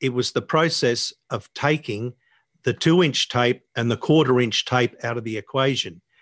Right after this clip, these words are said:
You recorded and an engineer cut it straight onto that master, um, disc, the twelve inch disc. So it was more pure, that everything had a different transient sound,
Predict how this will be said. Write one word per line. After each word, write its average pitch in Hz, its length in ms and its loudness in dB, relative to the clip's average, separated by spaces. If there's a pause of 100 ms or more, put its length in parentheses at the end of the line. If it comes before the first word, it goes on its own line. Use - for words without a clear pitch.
(260)
You 127 160 0
recorded 120 720 2 (580)
and 113 160 -4
an 110 140 -2
engineer 135 800 2 (280)
cut 151 400 -2
it - 160 -4
straight 135 480 0
onto 143 320 0
that 117 240 -4
master, 113 460 -4 (280)
um, 98 200 -4
disc, - 600 -4 (380)
the - 80 -2
twelve 107 320 0
inch 92 220 -2
disc. - 400 -6 (600)
So 123 260 2
it 123 80 -2
was 120 160 0
more 131 200 4
pure, 139 480 2 (640)
that - 240 2
everything 131 300 4
had 123 120 2
a 117 80 2
different 123 360 -2
transient 123 560 0
sound, 120 440 -4